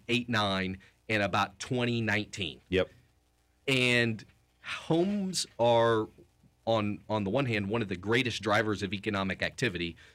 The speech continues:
Speaker 1: because you think about all the trades and all the different products and all the consumption that's built into buying a house and, and making a house. Um, so the fact that we need to build more is actually good for the economy,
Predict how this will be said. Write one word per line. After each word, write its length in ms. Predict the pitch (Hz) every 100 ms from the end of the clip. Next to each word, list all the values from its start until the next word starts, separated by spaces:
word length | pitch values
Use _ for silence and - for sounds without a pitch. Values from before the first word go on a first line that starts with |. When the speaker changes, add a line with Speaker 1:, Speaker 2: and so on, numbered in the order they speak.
| -
Speaker 1:
because 240 | 101 107
you 60 | 104
think 160 | 120
about 160 | 101 98
all 300 | 98 120 123
the 140 | 113
trades 360 | - 127 113 104
and 100 | 104
all 160 | 113 117
the 80 | 107
different 300 | 113 113 -
products 420 | 113 110 107 -
and 80 | 101
all 160 | 110
the 100 | 113
consumption 600 | - 101 - 120 110 101
that's 140 | 92 90
built 280 | 113 110 120
into 240 | 107 101
buying 320 | 92 107 98
a 40 | 90
house 360 | 120 92 -
and, 180 | 87 90 - - -
and 140 | 95
making 300 | 107 156 117
a 40 | 87
house. 360 | 95 78 - - _ _ _
Um, 360 | 117 110 107 101
so 320 | - - 117 107 - -
the 120 | 113
fact 280 | - 156 151
that 80 | 120
we 100 | 131
need 180 | 143
to 80 | 117
build 300 | 85 117 147
more 240 | 175 190 208
is 120 | 117
actually 300 | 117 - 95
good 240 | 90 117
for 80 | 123
the 140 | 110
economy, 520 | 98 - 110 165 226